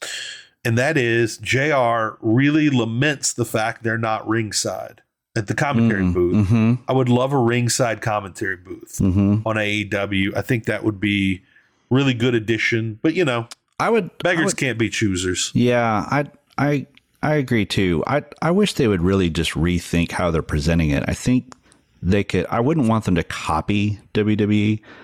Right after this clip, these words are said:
Speaker 2: but
Speaker 1: No.
Speaker 2: I think there's some things that can learn from them and from, um,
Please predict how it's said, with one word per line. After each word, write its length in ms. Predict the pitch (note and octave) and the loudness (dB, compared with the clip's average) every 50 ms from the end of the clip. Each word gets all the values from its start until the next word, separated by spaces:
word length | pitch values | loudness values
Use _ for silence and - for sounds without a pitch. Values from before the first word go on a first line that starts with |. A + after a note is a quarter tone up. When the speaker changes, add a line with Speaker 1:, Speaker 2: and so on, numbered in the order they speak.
| - - - - - - | -20 -20 -20 -14 -4 0
Speaker 2:
but 380 | E2 E2+ F#2+ G2 F#2+ F#2+ F#2 - | 2 2 4 4 2 0 0 0
Speaker 1:
No. 60 | G#2 | 0
Speaker 2:
I 120 | F2+ G#2+ G2 | 0 -2 -2
think 500 | - - - A#2+ A#2 A2+ - - - _ _ _ - _ - - - - _ _ | -2 -2 0 0 0 0 -2 -4 -12 _ _ _ -20 _ -20 -20 -20 -20 _ _
there's 280 | - F#2 G#2 G#2+ G#2 - | 0 2 2 2 2 0
some 200 | - A2 F#2+ F2+ | 0 0 0 0
things 260 | - - A#2+ C3 B2+ A2+ | 0 2 2 2 2 2
that 140 | A2 - | 0 -2
can 180 | - F#2 E2+ F2 | 0 0 2 4
learn 280 | E2+ F2+ F#2+ G2 G2+ G#2 | 4 4 4 4 4 4
from 180 | G#2+ G2 F#2 | 4 4 4
them 220 | F2+ F2 E2+ E2+ F2 | 4 4 4 4 2
and 400 | - F2+ F#2+ F#2+ F#2+ G2 G2 G2 | 2 2 2 2 4 2 2 2
from, 640 | - - - F2+ F2 E2+ E2 E2 E2 D#2 D#2 D#2+ - - - - - - - - _ _ _ - | 0 -2 -2 0 0 2 2 2 2 2 0 -2 -4 -8 -20 -20 -20 -20 -20 -20 _ _ _ -6
um, 680 | - E2 E2+ E2 D#2+ D#2+ D#2 D#2 D#2 D2+ D2+ D2+ D2 D2 | -2 0 0 2 0 0 0 0 0 0 0 -2 -2 -4